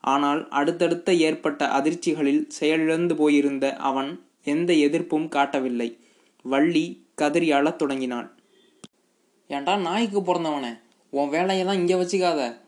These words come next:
உனக்கு மட்டும் என்ன கொம்பா முளைச்சிருக்கு? உன் பொஞ்சாதி மத்த கூலிகளோட பொஞ்சாதியை விட அப்படி என்ன ஒசத்தி?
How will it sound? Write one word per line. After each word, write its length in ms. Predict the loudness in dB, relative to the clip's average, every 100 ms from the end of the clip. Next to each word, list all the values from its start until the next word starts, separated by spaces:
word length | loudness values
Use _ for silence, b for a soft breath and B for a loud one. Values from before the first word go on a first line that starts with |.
| _ _
உனக்கு 360 | -4 -2 -2 -2
மட்டும் 280 | 0 0 0
என்ன 160 | 0
கொம்பா 380 | -2 0 2 4
முளைச்சிருக்கு? 800 | 2 0 -2 0 2 2 0 -10 _
உன் 260 | -6 -4 -2
பொஞ்சாதி 400 | -2 0 2 2
மத்த 340 | 0 0 -2
கூலிகளோட 540 | 4 4 6 4 4 2
பொஞ்சாதியை 440 | 0 0 2 2
விட 180 | 4 4
அப்படி 260 | 2 0 0
என்ன 280 | 2 0
ஒசத்தி? 500 | 0 -2 -2 -4 -4